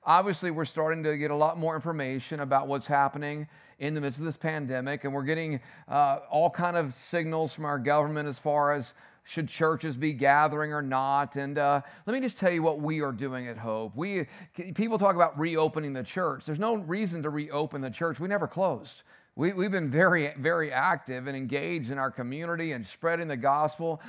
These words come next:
through your faithfulness, your prayers, your activity, and I'm so thankful for you. But we do recognize that there comes a point where, where we're gonna be moving back toward in, in-person gatherings.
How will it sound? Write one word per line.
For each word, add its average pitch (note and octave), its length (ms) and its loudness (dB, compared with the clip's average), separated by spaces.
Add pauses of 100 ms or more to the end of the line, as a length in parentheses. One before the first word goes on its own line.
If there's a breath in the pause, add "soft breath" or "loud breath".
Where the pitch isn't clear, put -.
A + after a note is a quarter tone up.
(140 loud breath)
through C#3 100 0
your D#3+ 240 2
faithfulness, D#3+ 720 -2
your B2+ 100 -4
prayers, E3 580 0
your C#3 140 -4
activity, D#3+ 800 -2 (240 soft breath)
and C#3 80 0
I'm C#3+ 80 -2
so F#3+ 260 0
thankful C#3 460 -4
for A#2 160 -8
you. A2 260 -8 (380 soft breath)
But G#3 120 2
we G#3+ 120 4
do C4 180 0
recognize C#3 800 2
that C#3+ 80 -6
there F3+ 140 -2
comes G#3+ 280 -2
a G3+ 60 -2
point E3 400 -4
where, D#3 400 0 (180 loud breath)
where E3+ 300 2
we're E3+ 160 -2
gonna A3 100 2
be G#3 80 -2
moving G3 300 -2
back F3 340 4
toward F3 500 0
in, E3 320 -6
in-person D#3 520 -4
gatherings. C#3 720 -2